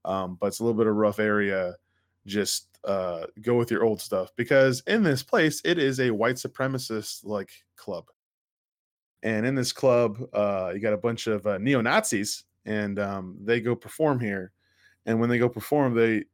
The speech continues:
right before they perform, they go in this place called the Green Room, which is where everyone goes before they perform. They go in the Green Room.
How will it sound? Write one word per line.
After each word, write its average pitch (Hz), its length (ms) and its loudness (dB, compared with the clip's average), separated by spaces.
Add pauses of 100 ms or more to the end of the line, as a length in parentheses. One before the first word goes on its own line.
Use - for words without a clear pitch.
right 120 180 2
before 120 420 0
they 110 100 -2
perform, 165 300 -2
they 127 80 0
go 117 100 -2
in 117 40 0
this 110 120 -6
place 117 180 -4
called 104 120 -6
the 101 60 -12
Green 170 260 2
Room, 117 180 2
which 104 140 -4
is 98 100 -12
where 104 100 -2
everyone 98 240 -4
goes 92 260 -6
before 92 240 -12
they 87 60 -16
perform. 87 280 -16
They 90 60 -12
go 90 80 -8
in 85 60 -14
the 87 60 -20
Green 101 180 -2
Room. 87 200 -12